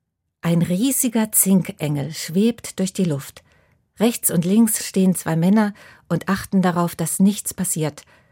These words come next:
dass der Engel sich nicht verletzt, halten ihn, stützen ihn, bis er vorsichtig sicher an seinen Platz ankommt. Zwei alte Zinkengel auf dem Dach vom Bahnhof.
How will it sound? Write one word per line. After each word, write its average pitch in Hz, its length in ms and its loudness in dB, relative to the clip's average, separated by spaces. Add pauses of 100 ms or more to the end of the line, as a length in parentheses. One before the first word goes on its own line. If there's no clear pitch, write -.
(300)
dass 175 160 -4
der - 160 -2
Engel 208 160 4
sich - 240 -2
nicht 233 280 2
verletzt, - 580 -4 (120)
halten 208 360 -2
ihn, 180 260 0
stützen 214 480 -2
ihn, 180 240 0 (480)
bis 185 160 -2
er 175 100 0
vorsichtig 196 680 -2
sicher 190 440 -4
an 165 160 -2
seinen 165 360 -2
Platz - 340 -8
ankommt. 156 680 -8 (2500)
Zwei 254 500 -2
alte 185 360 0
Zinkengel 156 760 -2 (320)
auf 165 200 -4
dem 160 200 -2
Dach 196 260 -2
vom 180 240 -2
Bahnhof. 147 600 -6